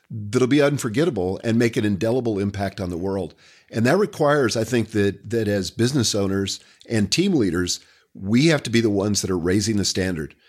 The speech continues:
You know, we have to constantly be calling people back to a higher standard and saying,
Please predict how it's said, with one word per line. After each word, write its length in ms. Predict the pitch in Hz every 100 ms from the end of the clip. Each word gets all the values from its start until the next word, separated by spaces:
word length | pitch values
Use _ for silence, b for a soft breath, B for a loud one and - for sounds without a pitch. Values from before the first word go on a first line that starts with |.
| b b
You 100 | 107
know, 80 | 101
we 120 | 107
have 100 | 113
to 80 | 101
constantly 520 | - 113 123 - 107
be 80 | 110
calling 340 | - 113 113 98
people 260 | 107 98
back 300 | 82 98 92
to 120 | -
a 40 | 87
higher 300 | 92 95 95
standard 540 | - 98 101 90 78 B B B B
and 240 | 110 107
saying, 420 | - 120 113 95